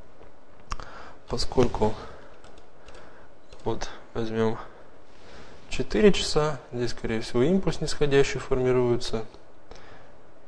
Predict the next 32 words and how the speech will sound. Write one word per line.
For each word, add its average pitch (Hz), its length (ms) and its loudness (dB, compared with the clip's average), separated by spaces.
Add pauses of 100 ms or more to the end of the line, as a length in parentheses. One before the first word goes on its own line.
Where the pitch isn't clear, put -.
(160)
а, 110 420 -4
потому 113 340 4
что - 220 0
вот 110 160 0
данное 123 320 10
движение 113 540 2
было 107 300 -2
тоже 113 380 0 (120)
импульсом, 139 640 4
коррекция, 123 680 2
и, 120 280 -2 (340)
скорее 120 320 -2
всего, 117 180 0
формируется 123 640 4
новый 123 240 4
импульс. - 520 -4 (720)
Давайте 170 280 4
смотреть, 127 540 4
есть 135 200 4
ли 127 80 6
этому 117 380 4
какие-то - 440 0
подтверждения. 113 920 0
Вот 110 100 -8
берём 139 300 4
часовой 151 360 4
график, 190 440 6
здесь 127 260 2
сто - 220 2
двадцать 127 340 6
три 151 140 4
бара. 156 480 6